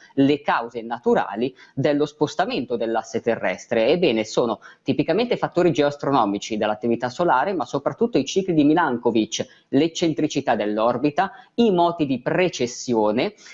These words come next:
e i moti di nutazione. Poi vi sono terremoti, eruzioni vulcaniche, correnti oceaniche. I cicli climatici, ossia i cambiamenti climatici, possono, eh, alterare il, lo spostamento dell'asse terrestre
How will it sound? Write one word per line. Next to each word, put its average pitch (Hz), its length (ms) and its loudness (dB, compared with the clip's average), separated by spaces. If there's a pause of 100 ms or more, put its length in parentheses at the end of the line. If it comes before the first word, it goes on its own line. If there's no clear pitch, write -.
(160)
e 196 200 2
i 247 100 0
moti 185 340 2
di 185 220 0
nutazione. 120 1200 2 (160)
Poi 247 100 2
vi 208 100 2
sono - 420 -2
terremoti, 120 840 0
eruzioni 123 480 2
vulcaniche, 135 680 -2
correnti 117 460 0
oceaniche. 147 1000 -2
I 185 140 2
cicli 269 400 2
climatici, 160 640 0
ossia 135 200 0
i 190 40 -2
cambiamenti 165 440 0
climatici, 147 680 0
possono, 147 600 0 (240)
eh, - 140 0
alterare 156 800 0
il, 117 640 0
lo 123 80 -2
spostamento 139 560 -2
dell'asse 120 340 0
terrestre 107 720 0